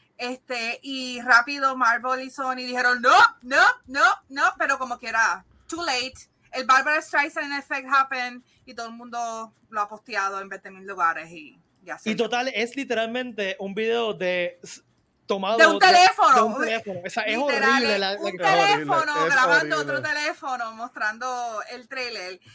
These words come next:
Speaker 1: chiquitito y se ve que está incomplete, o sea, se ve que el C G I no estaba hecho, hay muchas cosas que se ven bien incompletas.
Speaker 2: Y yo
Speaker 1: So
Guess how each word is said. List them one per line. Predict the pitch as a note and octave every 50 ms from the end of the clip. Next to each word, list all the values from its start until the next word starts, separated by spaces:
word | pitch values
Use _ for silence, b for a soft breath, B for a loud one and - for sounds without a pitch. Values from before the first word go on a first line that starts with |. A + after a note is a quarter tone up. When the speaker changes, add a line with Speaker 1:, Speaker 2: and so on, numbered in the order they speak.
| b b _
Speaker 1:
chiquitito | - E4+ D#4 C#4 D4+ B3+ D#4+ F4 G4 F#4+ D#4+
y | D#4
se | C#4+ - C4+ B3+
ve | B3+ C4
que | C4+ D4+
está | - - E4 D4 - -
incomplete, | D4 C4+ C4+ - B3+ B3 B3 - - C#4 C4+ C4+ C4 B3+ B3+ A#3
o | A#3 A#3
sea, | - B3+ G#3+ G3+ G3+ G3+ G3+
se | - A#3 G#3+
ve | G#3+ G#3+
que | G#3 C4 B3+
el | B3+
C | - D4+
G | C4 B3 B3 A3+ A3 A3+
I |
no | A#3 B3+
estaba | C4 - C#4 B3+ B3+ B3+ B3 B3 A#3
hecho, | A#3 A3+ A3+ A3 - - A#3+ A3 A3 A3 A3 G#3+ G#3+
hay | G#3 G#3
muchas | A3+ B3 C4 - D#4 C#4+
cosas | - C#4+ C#4 - C#4+ -
que | C4+ B3+
se | A#3+
ven | G#3 G#3+ A#3
bien | A#3+ B3 B3+
incompletas. | B3+ B3+ C4 B3 A3 G#3+ F#3 F#3+ G3 G3 G3 F#3+ F#3+ - b b b b b
Speaker 2:
Y | - G#3 G3+ G3+
yo | A3 A#3
Speaker 1:
So | A3